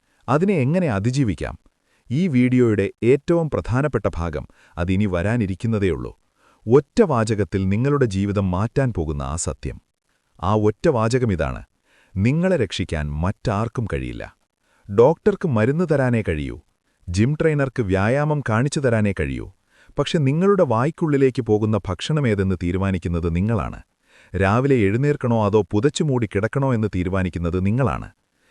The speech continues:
എപ്പോഴെങ്കിലും മടുപ്പ് തോന്നുമ്പോൾ ഒരു കാര്യം മാത്രം ചിന്തിക്കുക, പത്ത് വർഷം കഴിയുമ്പോൾ ഞാൻ എവിടെയായിരിക്കും? ആശുപത്രി കിടക്കയിൽ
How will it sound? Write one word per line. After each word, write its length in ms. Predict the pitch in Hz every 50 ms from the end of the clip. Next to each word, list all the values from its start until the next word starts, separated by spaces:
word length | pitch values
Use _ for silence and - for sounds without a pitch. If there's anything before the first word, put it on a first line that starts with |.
| _ _ -
എപ്പോഴെങ്കിലും 640 | - 98 - - 147 156 156 151 143 139 139 131 113 90
മടുപ്പ് 300 | 87 90 107 - - - 113
തോന്നുമ്പോൾ 380 | 101 90 90 80 71 67 58 - _ _ _ _ _ -
ഒരു 200 | 113 139 185 208
കാര്യം 320 | 185 156 131 123 127 117 95
മാത്രം 380 | 85 87 98 127 - - 147 135 -
ചിന്തിക്കുക, 420 | - 85 73 82 - 71 62 58 - - - _ _ _ _ _ _ _ _ _ _ -
പത്ത് 280 | 131 143 - _ -
വർഷം 320 | 214 190 160 - - 143 135
കഴിയുമ്പോൾ 440 | 113 101 95 98 95 92 90 90 85 80
ഞാൻ 220 | 82 92 107 120 117
എവിടെയായിരിക്കും? 640 | 92 90 110 123 120 92 73 71 67 62 - - - - _ _ _ _ _ _ _ _ -
ആശുപത്രി 500 | - 78 87 101 - 139 127 120 - 113
കിടക്കയിൽ 440 | 107 - 101 92 90 - 85 78 71